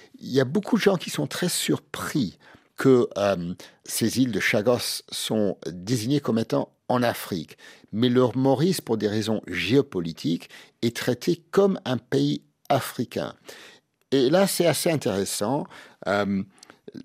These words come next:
les frontières entre le Chagos et le pays le plus proche, les Maldives, c'est une frontière entre l'Asie et l'Afrique. Et récemment, le tribunal du droit de la mer à la,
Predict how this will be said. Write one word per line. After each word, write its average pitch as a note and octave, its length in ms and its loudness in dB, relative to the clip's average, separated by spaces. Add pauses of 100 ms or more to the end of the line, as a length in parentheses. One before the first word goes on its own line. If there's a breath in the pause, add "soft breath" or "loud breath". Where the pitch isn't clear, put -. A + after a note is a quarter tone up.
les - 520 -4
frontières D3+ 720 2
entre A#2 360 -2 (180)
le D2+ 140 -8
Chagos G2 520 -2
et F2 160 -2
le E2+ 100 -8
pays G2 220 0
le F2 80 -4
plus - 220 -10
proche, - 580 -2
les F#2 120 -6
Maldives, D3 600 -4 (480 loud breath)
c'est - 180 -6
une C#3+ 80 -2
frontière A#2+ 580 -4
entre G#2+ 500 -2
l'Asie G2 640 -4
et G2+ 120 -4
l'Afrique. E2 640 -6 (440 loud breath)
Et F#2+ 160 -4
récemment, A2+ 960 0
le G2+ 100 -2
tribunal F#2+ 460 -6
du D#2+ 80 -12
droit E2 200 -10
de D2 60 -14
la D#2+ 80 -8
mer F2+ 320 -6
à D#2+ 60 -8
la, D2+ 140 -8